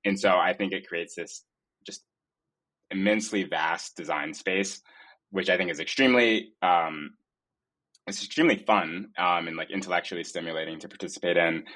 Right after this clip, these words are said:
It's also extremely multidimensional. So you're touching everything from, like, um, you know, finance and technology to, like, sociology and behavioral science and,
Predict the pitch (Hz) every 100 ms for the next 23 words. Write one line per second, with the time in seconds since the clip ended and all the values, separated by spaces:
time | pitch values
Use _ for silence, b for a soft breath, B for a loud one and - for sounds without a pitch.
0 | B B B 110 107 92 - - 107 107
1 | 104 95 90 92 87 82 85 87 85 82
2 | 80 78 80 85 82 80 78 80 82 80
3 | 78 76 78 73 73 76 _ b b b
4 | _ - 82 76 71 65 - - 85 69
5 | - - 82 82 78 76 73 - 80 76
6 | - 90 110 98 92 85 85 82 - 90
7 | 80 78 78 - _ _ - 67 - -
8 | - - 87 78 80 76 80 78 78 76
9 | 71 69 - 82 85 80 80 78 76 80
10 | 78 76 76 76 73 - 69 67